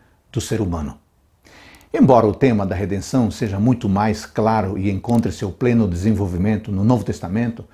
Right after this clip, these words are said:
todo o Antigo Testamento, incluindo o Levítico, precisa ser lido sob o pano de fundo do grande conflito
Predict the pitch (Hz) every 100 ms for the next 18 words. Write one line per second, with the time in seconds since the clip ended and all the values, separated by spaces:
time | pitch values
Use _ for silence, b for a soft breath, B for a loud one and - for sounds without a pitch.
0 | b b b _ - 170 139 139 107 147
1 | 151 147 - 107 113 98 - 123 - 104
2 | 190 156 98 101 196 - - b b b
3 | _ _ 160 143 131 120 - 127 104 135
4 | 120 113 - 101 92 - 151 160 120 104
5 | - 147 147 151 B B B B - 113
6 | 101 120 123 131 151 131 170 147 -